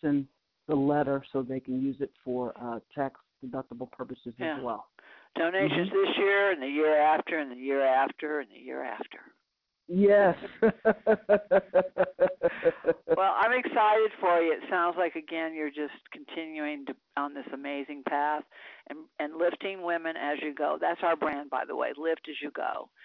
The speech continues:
Speaker 2: And you've been doing
Speaker 1: Oh,
Speaker 2: that all
Speaker 1: wonderful.
Speaker 2: along. Lift another woman as you go. Lift someone
Speaker 1: Yes.
Speaker 2: today. I mean, if you, if
Speaker 1: Wow.
Speaker 2: we could each lift someone up every day, just think what the world would be like.
Speaker 1: I know. It would be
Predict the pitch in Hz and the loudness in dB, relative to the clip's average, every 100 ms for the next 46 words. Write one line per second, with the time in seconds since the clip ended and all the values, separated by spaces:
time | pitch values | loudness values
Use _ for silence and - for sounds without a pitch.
0 | - - 175 196 190 180 185 185 175 165 | -20 -14 -6 -2 4 6 6 6 6 4
1 | 147 170 156 165 156 147 143 - - 165 | 4 4 4 4 0 0 0 -2 -8 0
2 | 180 185 208 180 170 160 156 151 143 143 | 0 -2 -2 0 0 0 0 -2 -8 -8
3 | 139 143 - 143 160 196 208 - - 160 | -8 -6 -4 -4 -2 -2 -2 -4 -4 -4
4 | 156 151 165 165 160 151 143 135 - _ | -4 0 4 6 4 2 -2 -4 -18 _
5 | - - - 147 147 156 151 147 143 143 | -20 -20 -18 -6 -2 0 0 -2 -2 0
6 | - 262 269 220 - 220 220 - 190 202 | 0 -2 -2 -4 -2 -4 -4 -4 0 0
7 | - 196 180 175 156 - - 147 156 175 | 0 -2 0 0 -2 -4 -4 -4 -4 -6
8 | 170 170 156 156 - 180 180 175 156 - | -2 0 0 -2 -8 -12 -10 -8 -10 -8
9 | 139 139 131 135 - - 131 120 120 - | -6 -6 -8 -14 -10 -10 -10 -14 -18 -20
10 | - - 165 160 160 156 156 151 151 143 | -12 -4 0 0 0 -2 -2 0 0 -2
11 | 139 156 165 131 139 | 0 0 0 0 -4